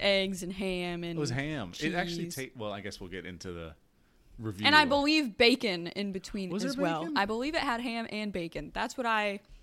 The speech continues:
Speaker 1: took away, but somebody can correct me if I'm wrong. Comment on
Speaker 2: Okay.
Speaker 1: our official Eggs in the Nest page if you'd like to correct me. So,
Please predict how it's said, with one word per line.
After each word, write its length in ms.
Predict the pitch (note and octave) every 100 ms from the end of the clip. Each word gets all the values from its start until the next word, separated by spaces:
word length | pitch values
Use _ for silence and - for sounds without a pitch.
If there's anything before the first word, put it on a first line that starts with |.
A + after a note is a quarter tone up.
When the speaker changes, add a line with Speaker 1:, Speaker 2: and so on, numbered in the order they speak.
| _ _ -
Speaker 1:
took 220 | - B3 G3+
away, 260 | F#3+ E3
but 180 | E3 -
somebody 320 | - A3+ A3
can 200 | G#3 F#3
correct 280 | F#3+ E3+ E3+
me 120 | F3
if 100 | E3+
I'm 100 | D#3+ E3
wrong. 260 | E3 E3
Comment 440 | - F#3+ F3+ E3 E3+
on 140 | E3+
Speaker 2:
Okay. 60 | E3
Speaker 1:
our 120 | E3
official 420 | - F3 E3+ D#3+
Eggs 220 | E3 E3
in 80 | E3+
the 100 | D#3+
Nest 260 | D#3+ D#3+ -
page 300 | E3 D#3+ D#3
if 100 | -
you'd 160 | -
like 160 | F#3 -
to 60 | -
correct 300 | - D#3+ -
me. 80 | - - - - -
So, 380 | C#4+ C#4+ C#4